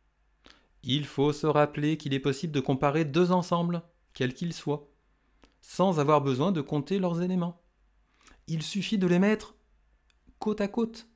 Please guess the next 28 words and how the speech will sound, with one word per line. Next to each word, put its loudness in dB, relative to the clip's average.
en -8
quelque -10
sorte. -14
Ainsi, 0
on -2
peut -4
montrer, 0
comme -6
on -4
l'a -4
déjà -4
vu, -4
que -2
les 0
nombres 2
pairs, 0
par -2
exemple, -2
qui -4
ne 4
constituent -2
qu'une -2
partie 2
des -2
entiers -2
naturels, -2
peuvent 0
être -2